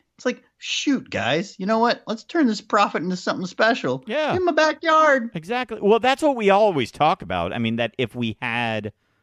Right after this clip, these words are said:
Speaker 2: unlimited money or if we had, like, huge success in business,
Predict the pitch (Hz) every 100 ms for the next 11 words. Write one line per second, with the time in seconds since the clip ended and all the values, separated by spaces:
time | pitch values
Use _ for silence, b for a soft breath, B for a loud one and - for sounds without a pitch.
0 | _ 127 110 98 104 113 104 87 101 110
1 | 87 95 95 101 101 113 101 90 - -
2 | 120 98 101 - 131 110 98 92 104 101
3 | 95